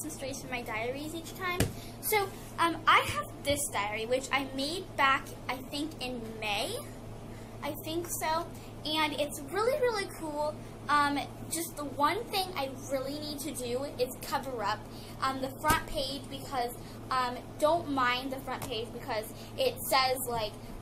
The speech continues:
you know, my address, where I live, and my phone number, so I need to cover that up before I show you guys it. But I'm gonna go get a piece of paper, and I'm gonna cover it up for you guys.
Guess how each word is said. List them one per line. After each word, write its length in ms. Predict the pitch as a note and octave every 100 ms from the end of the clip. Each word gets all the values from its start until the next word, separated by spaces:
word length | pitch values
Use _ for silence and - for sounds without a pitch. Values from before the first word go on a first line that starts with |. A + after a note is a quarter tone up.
| - - -
you 80 |
know, 180 | C4+ B3+
my 160 | B3 A3+ -
address, 720 | B3 B3+ B3 B3 A#3+ A3+ A#3 -
where 120 | A#3+ A#3
I 160 | B3 B3
live, 360 | B3 A3+ A3 G#3+ -
and 80 | C4
my 140 | A3 -
phone 200 | B3+ C#4+
number, 240 | E4+ F#4+ B4
so 120 | -
I 120 | D#4
need 100 | D4
to 120 | -
cover 140 | D#4+ E4+
that 160 | F4
up 60 | D#4+
before 200 | - C#4+
I 100 | A#3+
show 140 | -
you 120 | C4+ B3
guys 180 | G#3 G#3
it. 160 | C#4 - - - - - - - -
But 220 | D#4 D#4 - - - - - -
I'm 80 | C#4+
gonna 140 | D#4 F4+
go 60 |
get 140 | F#4 F4+
a 20 |
piece 200 | F#4 F#4
of 40 |
paper, 240 | A4 A#4 B4+
and 200 | - D#4
I'm 80 |
gonna 160 | C#4+ C4
cover 240 | - G4+ G#4+
it 80 | -
up 160 | -
for 60 | B3
you 100 | B3
guys. 220 | G#3+ G3+